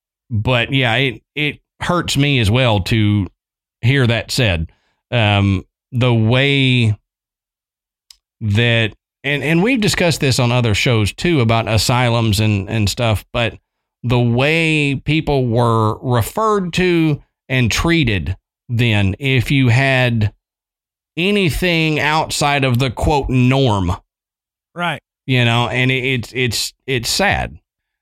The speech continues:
Speaker 1: Now, this goes on to say that like many similar facilities of the era, Pennhurst was functioned almost completely independently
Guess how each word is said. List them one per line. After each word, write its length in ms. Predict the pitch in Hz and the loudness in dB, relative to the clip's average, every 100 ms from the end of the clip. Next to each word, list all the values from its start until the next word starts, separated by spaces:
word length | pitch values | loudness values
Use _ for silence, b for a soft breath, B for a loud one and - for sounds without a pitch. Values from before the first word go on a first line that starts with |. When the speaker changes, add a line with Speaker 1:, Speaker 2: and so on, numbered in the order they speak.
| - | -4
Speaker 1:
Now, 80 | 139 | -2
this 120 | 131 | 0
goes 200 | 175 156 | 0 0
on 120 | 196 | 0
to 60 | 151 | 0
say 180 | 170 | 0
that 140 | 143 131 | -2 -2
like 180 | 156 120 | -2 0
many 300 | 147 175 - | 0 0 0
similar 520 | - 175 180 175 151 | 0 -2 0 0 -2
facilities 720 | - 135 - 160 147 127 110 | -2 -4 0 0 2 0 0
of 340 | 113 123 123 - _ - | 0 0 -2 -6 _ -4
the 180 | 110 - | -4 -2
era, 420 | 170 151 107 110 | 0 2 0 -2
Pennhurst 680 | - 175 190 160 185 160 - | -2 0 2 2 2 -2 -4
was 540 | 131 135 127 123 113 - _ _ | -2 0 2 0 -2 -8 _ _
functioned 400 | 170 165 - 151 | -2 0 0 0
almost 380 | 127 156 151 - | 0 2 0 0
completely 580 | 147 120 180 185 156 175 | -2 0 0 0 0 -2
independently 1160 | - 165 156 127 - - 233 175 95 113 110 | -2 -2 -2 -2 -6 -2 0 0 0 0 0